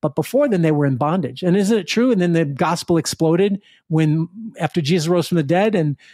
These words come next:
and it filled the, it's filling the earth, right? And, and people are becoming Christians. And, and, uh, that wasn't the case before when it was just Israel, was it? Like, Israel was just this one lone nation. And sure, you would have an occasional convert, but, like,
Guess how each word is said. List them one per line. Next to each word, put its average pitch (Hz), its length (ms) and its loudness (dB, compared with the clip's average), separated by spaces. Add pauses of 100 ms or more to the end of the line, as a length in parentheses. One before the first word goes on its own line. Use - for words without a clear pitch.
(180)
and 156 360 -4
it 185 100 -14
filled 196 320 0
the, 185 140 0
it's - 160 -4
filling 196 300 0
the 185 120 2
earth, 202 320 0
right? 165 240 0
And, 156 140 -2
and 147 260 -4
people 185 240 -4
are 175 60 0
becoming 175 340 -2
Christians. 156 560 -4
And, 139 180 -2 (400)
and, 151 300 2
uh, 143 240 0 (160)
that 180 200 0
wasn't 202 260 0
the 151 80 -2
case 160 400 -2 (100)
before 190 320 0
when 156 140 2
it 147 40 0
was 131 120 -2
just 147 220 -2
Israel, 147 300 0
was 151 220 0
it? 131 160 -4
Like, 147 260 -2
Israel 175 240 2
was 156 140 0
just 160 160 -2
this - 180 -8
one 170 160 0
lone 180 200 0
nation. 175 420 0
And 151 140 0 (240)
sure, - 280 -2
you 262 140 4
would 196 100 2
have 185 140 0
an 160 60 0
occasional 147 480 -4
convert, 117 640 -6 (440)
but, 175 160 -2
like, 160 320 -2